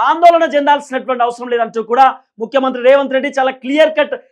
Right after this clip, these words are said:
ఇన్‌స్ట్రక్షన్స్ ని కూడా ఇచ్చినటువంటి పరిస్థితి. మరోవైపు పాస్‌బుక్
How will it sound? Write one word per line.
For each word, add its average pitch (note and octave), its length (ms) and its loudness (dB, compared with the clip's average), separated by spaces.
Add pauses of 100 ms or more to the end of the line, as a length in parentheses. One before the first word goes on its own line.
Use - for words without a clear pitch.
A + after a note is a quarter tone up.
(120)
ఇన్‌స్ట్రక్షన్స్ D4+ 580 -2
ని C#4+ 140 -8
కూడా C#4 180 -2
ఇచ్చినటువంటి B3+ 540 -8
పరిస్థితి. A3 320 -12
మరోవైపు D4+ 480 2 (420)
పాస్‌బుక్ E4 480 2